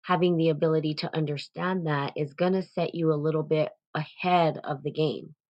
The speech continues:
It's gonna have you understand where you are. It's gonna give you some clarity. It's gonna give you some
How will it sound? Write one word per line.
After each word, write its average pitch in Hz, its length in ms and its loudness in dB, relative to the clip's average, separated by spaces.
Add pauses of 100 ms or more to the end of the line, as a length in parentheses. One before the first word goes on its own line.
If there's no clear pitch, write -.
(480)
It's 165 160 -4
gonna 175 220 0
have 165 260 -2
you 160 200 0
understand 151 580 -4
where 151 100 -2
you 139 260 -4
are. 170 440 2 (340)
It's 160 180 -4
gonna 165 280 2
give 151 200 0
you 147 100 -2
some 143 260 -10
clarity. 170 720 0
It's - 140 -12
gonna 156 200 0
give 143 180 -4
you 143 100 -4
some 147 400 -4